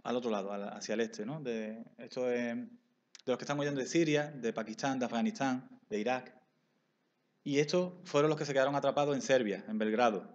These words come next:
¿Por qué atrapados? Pues porque Hungría decidió de vallar todo su país, incluso incluir las concertinas, que son lo, las alambradas estas con cuchillas,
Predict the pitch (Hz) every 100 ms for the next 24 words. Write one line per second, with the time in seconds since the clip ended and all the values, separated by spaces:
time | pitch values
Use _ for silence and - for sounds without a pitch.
0 | - _ - 110 143 143 143 151 117 90
1 | - - 113 110 110 110 135 143 143 127
2 | 139 147 - - _ _ _ - 110 -
3 | 113 110 - - 110 107 131 113 117 110
4 | 117 117 131 151 - _ _ _ _ _
5 | - 123 123 131 135 131 127 120 120 131
6 | 147 127 120 120 123 107 143 123 101 -
7 | 120 127 123 123 113 113 110 117 123 127
8 | 127 117 113 113 117 156 135 139